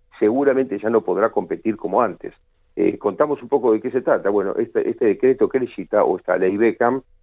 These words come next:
que se lo conoce así porque en España se implementó justamente para que atraer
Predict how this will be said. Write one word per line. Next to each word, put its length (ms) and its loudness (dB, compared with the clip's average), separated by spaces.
que 100 -2
se 80 -2
lo 80 4
conoce 280 2
así 160 -2
porque 360 0
en 120 0
España 400 -4
se 60 -12
implementó 580 0
justamente 560 2
para 280 0
que 280 -2
atraer 680 0